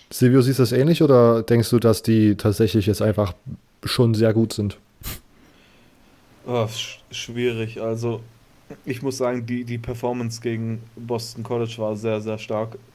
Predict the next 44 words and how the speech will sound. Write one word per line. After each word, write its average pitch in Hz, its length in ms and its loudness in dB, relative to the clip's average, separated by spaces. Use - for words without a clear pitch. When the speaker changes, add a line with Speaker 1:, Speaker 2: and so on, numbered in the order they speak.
Speaker 2:
Und 113 320 -6
Boston 123 240 -6
College, 120 280 -6
muss 123 160 -8
man 113 120 -8
auch 110 80 -6
bedenken, 117 340 -6
ist 110 140 -14
kein, 107 320 -6
ja, 107 100 -2
sie 107 140 -10
waren 113 280 -4
ein 123 120 -6
Unranked-Team, 123 500 -6
aber 113 240 -8
es 107 140 -10
ist - 160 -16
keinerlei 110 460 -4
so 107 200 -8
ein 101 180 -6
null 117 180 -2
acht 107 160 -6
fünfzehn, 107 840 -8
ähm, 98 340 -6
Unranked-Team. 104 540 -6
Sie 98 100 -10
waren, 104 200 -4
glaub, 104 180 -6
Nummer 104 280 -4
einunddreißig 113 760 -4
im 113 100 -6
A 107 40 -6
P - 120 -8
Poll. 127 360 -4
Also 98 340 -6
schon 117 220 -8
ein 113 40 -4
relativ 113 380 -6
guter 120 260 -6
Sieg 117 260 -8
und 104 160 -6
definitiv 110 520 -8
ein 107 60 -8
guter, 107 220 -6